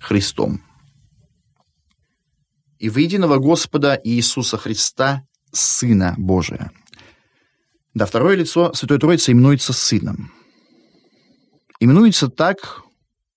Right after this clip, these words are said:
потому что Христос сам нередко так себя называл, когда он говорил о своих отношениях с Богом Отцом.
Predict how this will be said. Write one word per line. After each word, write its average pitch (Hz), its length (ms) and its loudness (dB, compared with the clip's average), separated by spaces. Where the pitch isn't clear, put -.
потому 117 380 2
что 143 340 0
Христос 127 460 -2
сам 214 260 2
нередко 117 460 0
так 90 180 -8
себя 92 220 -4
называл, 98 480 -4
когда 117 240 0
он 120 100 6
говорил 120 280 2
о 107 60 0
своих 110 300 0
отношениях 107 600 2
с 101 60 -6
Богом 101 320 2
Отцом. 143 480 0